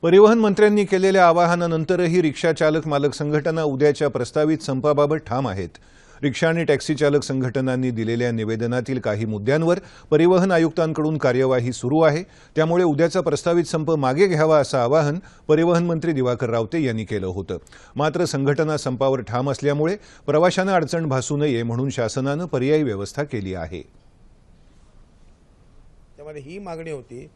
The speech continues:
Speaker 2: की नवीन समितीपुढे आम्हाला बाजू मांडायला मिळाली पाहिजे, ती पण मान्य झालेली आहे. तर तुम्ही इतर मागण्या दिल्या, त्याचाही सविस्तर खुलासा आम्ही केलेला आहे. त्यामुळे संप करावा अशी कुठलीही परिस्थिती नाही.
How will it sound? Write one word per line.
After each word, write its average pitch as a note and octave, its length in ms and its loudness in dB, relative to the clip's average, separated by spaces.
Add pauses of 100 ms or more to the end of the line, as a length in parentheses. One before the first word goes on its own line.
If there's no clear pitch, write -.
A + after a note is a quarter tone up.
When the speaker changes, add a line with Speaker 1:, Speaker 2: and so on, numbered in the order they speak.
(320)
Speaker 2:
की D3 60 -14
नवीन D#3 300 -8
समितीपुढे E3+ 580 -10
आम्हाला D#3 280 -8
बाजू C#3 280 -10
मांडायला C3+ 340 -12
मिळाली C3+ 300 -12
पाहिजे, B2+ 280 -14
ती F#3 120 -20
पण G#3 180 -8
मान्य F3+ 260 -8
झालेली A#2 340 -12
आहे. E2 220 -14 (560)
तर B2 40 -16
तुम्ही D3 240 -10
इतर E3+ 220 -6
मागण्या E3+ 300 -6
दिल्या, D#3+ 220 -6
त्याचाही E3 420 -8
सविस्तर D#3+ 440 -12
खुलासा C#3 320 -10
आम्ही C3 180 -14
केलेला G#2+ 340 -14
आहे. E2 160 -14 (480)
त्यामुळे D3 200 -8
संप C#3 340 -12
करावा E3+ 400 -4
अशी E3 180 -8
कुठलीही E3 300 -12
परिस्थिती D3+ 500 -8
नाही. A2 340 -10